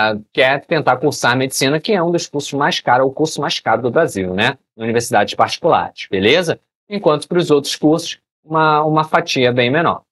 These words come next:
Agora, pessoal, é importante você saber que cinquenta por cento dessas vagas que vão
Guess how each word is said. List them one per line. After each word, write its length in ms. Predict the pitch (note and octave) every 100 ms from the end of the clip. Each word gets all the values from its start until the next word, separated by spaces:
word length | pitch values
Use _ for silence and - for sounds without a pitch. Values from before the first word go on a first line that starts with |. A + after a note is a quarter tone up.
| _ _ _ -
Agora, 500 | B3 D#3+ B2+ F#2+ F#2
pessoal, 560 | - G2+ - G#2 F2 _ _ _ _ -
é 60 |
importante 540 | C#4 F3+ - D3 C3+ B2
você 180 | G#2
saber 480 | G#2+ G2 G2 C3 B2 _ _ _ -
que 140 | G#3+
cinquenta 880 | G#3 G#3+ G3 - G#3+ C#4 D#4+ D#4 B3
por 220 | A3+ F#3
cento 340 | - F3 D#3+
dessas 420 | D3 D3 D3+ D3+ B2+
vagas 960 | B2 C#3+ G3 G3+ G3+ E3+ C3+ A#2 G#2 -
que 120 | C3+
vão 400 | B2 D3+ C#3+